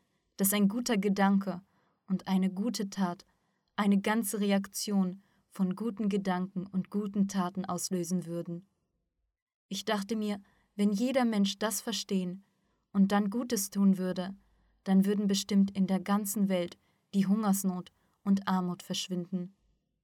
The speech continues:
Sonst ist es irgendwie peinlich, zivilisiert zu sein, wenn in der Nähe jemand hungert und extrem in Not ist. Bei diesen Gedanken allgemeiner Liebe, Brüderlichkeit und gegenseitiger Hilfe überfiel meinen ganzen Körper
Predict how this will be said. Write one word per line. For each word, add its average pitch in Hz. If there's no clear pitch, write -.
Sonst 202
ist 208
es 196
irgendwie 220
peinlich, 208
zivilisiert 196
zu 190
sein, 175
wenn 190
in 196
der 190
Nähe 202
jemand 180
hungert 208
und 196
extrem 196
in 180
Not 175
ist. -
Bei 196
diesen 226
Gedanken 196
allgemeiner 190
Liebe, 190
Brüderlichkeit 190
und 196
gegenseitiger 202
Hilfe 190
überfiel 196
meinen 185
ganzen 196
Körper 190